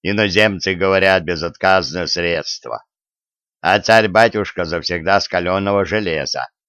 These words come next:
а ли с дыбы приказывает начинать.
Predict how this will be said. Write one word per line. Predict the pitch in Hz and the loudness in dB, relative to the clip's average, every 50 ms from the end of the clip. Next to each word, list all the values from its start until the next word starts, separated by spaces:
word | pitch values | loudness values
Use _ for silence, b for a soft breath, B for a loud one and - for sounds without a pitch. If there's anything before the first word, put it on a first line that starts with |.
| _ _ _ | _ _ _
а | - 82 98 | -2 0 2
ли | 107 120 131 127 | 4 4 2 2
с | 104 82 82 78 | 2 -2 -4 0
дыбы | 82 110 107 98 92 82 92 87 | 2 2 2 2 2 0 -4 -4
приказывает | - - 110 110 - - 110 104 92 80 78 80 78 80 78 - - | -2 0 -2 0 2 4 4 4 4 2 -2 -4 -6 -6 -6 -8 -8
начинать. | 82 87 85 - 110 110 104 87 64 55 - - _ | -8 -8 -6 -4 -4 -2 -2 -4 -6 -6 -10 -16 _